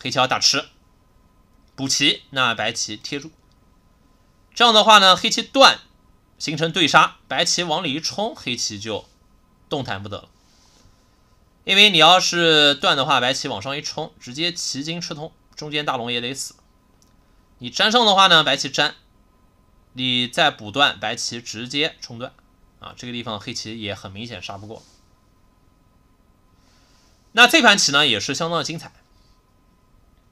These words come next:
在左下角这个地方啊，一开始的布局阶段，白棋其实还是比较优势的。但是进入到中盘之后呢，这个棋就走得非常的混乱，非常的焦灼。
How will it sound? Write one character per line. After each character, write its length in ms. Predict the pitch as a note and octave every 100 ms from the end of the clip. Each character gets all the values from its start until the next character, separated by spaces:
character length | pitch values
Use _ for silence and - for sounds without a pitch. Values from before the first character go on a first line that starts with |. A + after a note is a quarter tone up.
| - - _
在 180 | A#3+ A#3+
左 360 | - B2+ F#2+
下 180 | - A#3+
角 160 | D3+ G2
这 100 | A2+
个 100 | G#2+
地 120 | G#2+
方 140 | G2+
啊， 80 | -
一 80 | -
开 240 | E3+ A3
始 180 | G#3+ -
的 140 | G#2 G#2+
布 240 | - D#3
局 220 | C3+ A2
阶 160 | B2 C3+
段， 180 | D#3 -
白 160 | - A#2
棋 200 | B2 A#2+
其 200 | - A#2
实 200 | - A2
还 220 | G#2 G2+
是 420 | G2 G#2+ G#2 F#2 - _ -
比 80 |
较 160 | G#2 G#2
优 140 | B2+
势 160 | D3 D#3+
的。 80 | - _ _ _ _ _ _ _ _
但 140 | -
是 100 | D#3+
进 160 | F3+ G3+
入 100 | F#3+
到 160 | F#3+ F3
中 220 | G3 B3+
盘 240 | - B2
之 80 | C#3+
后 180 | F3 F3+
呢， 140 | A2
这 100 | G#2
个 60 | C3+
棋 640 | - - - A2 B2+ C3+ -
就 280 | B2+ A2+ G#2+
走 200 | A2 F#2
得 120 | A2
非 140 | -
常 160 | E3+ E3+
的 60 |
混 240 | F3+ - F#3
乱， 120 | G2+ _ _ _ _ _ _ _ _ _ _ _ _ _ _ -
非 140 | B3
常 140 | F#3+
的 80 | F#3
焦 180 | F#3 A3+
灼。 200 | A#3 G2+